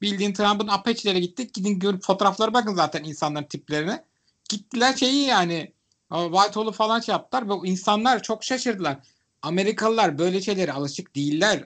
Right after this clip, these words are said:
<laughs> Amerikalı biri yazmış Twitter'da, "Ben çocukların böyle şeyleri gördü, nasıl etkilenecek fizikten?" Yahu yani biz bu dünyadaki çocuklar neler neler gördü, neler etkilendi de sizin çocuklarınıza gelince mi şey oldu?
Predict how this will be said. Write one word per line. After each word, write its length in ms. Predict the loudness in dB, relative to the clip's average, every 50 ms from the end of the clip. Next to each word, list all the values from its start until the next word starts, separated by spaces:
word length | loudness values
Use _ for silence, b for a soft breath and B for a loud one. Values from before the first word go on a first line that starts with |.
| -10
<laughs> 100 | -12 -6
Amerikalı 460 | -4 -4 -4 -4 -2 -2 -2 0 0
biri 160 | 0 0 2 2
yazmış 320 | 2 2 0 -2 -4 -8
Twitter'da, 560 | -6 -4 -4 -4 -4 -6 -6 -6 -6 -8 -8 b b b b b b _ 0
"Ben 200 | 2 2 2 2
çocukların 600 | 0 -2 -4 -4 -4 -2 0 0 0 2 2 0
böyle 200 | 0 0 0 -2
şeyleri 300 | 0 0 0 0 2 2
gördü, 380 | 4 4 4 4 4 4 4 4
nasıl 220 | 2 2 2 0
etkilenecek 640 | 0 0 -2 -2 -4 -2 -2 0 0 -2 -2 -4 -4
fizikten?" 440 | -4 -4 -4 -2 0 -2 -2 -2 b b b b b b _ _ 0
Yahu 400 | 4 6 6 6 6 4 4 4 4 4 2 0
yani 240 | 0 0 0 0 -2
biz 240 | -2 -4 -4 -4
bu 200 | -2 -2 -4 -4 b b b b -6
dünyadaki 380 | -2 2 2 2 2 2 0 -2
çocuklar 420 | -2 -2 -2 -2 0 2 4 4 4
neler 260 | 2 2 2 2 2
neler 200 | 2 2 2 4
gördü, 380 | 4 4 4 4 4 2 -2
neler 220 | -4 -2 -2 -2 -2
etkilendi 480 | -2 -2 -4 -4 -2 -2 -2 -2 -2
de 100 | -2 -4
sizin 240 | -4 -4 -4 -6 -4
çocuklarınıza 520 | -4 -4 -4 -4 0 0 2 2 2 2 0
gelince 340 | 0 0 0 0 0 0
mi 100 | -2 -2
şey 140 | -2 -2 0
oldu? 280 | 0 0 -2 -4 -6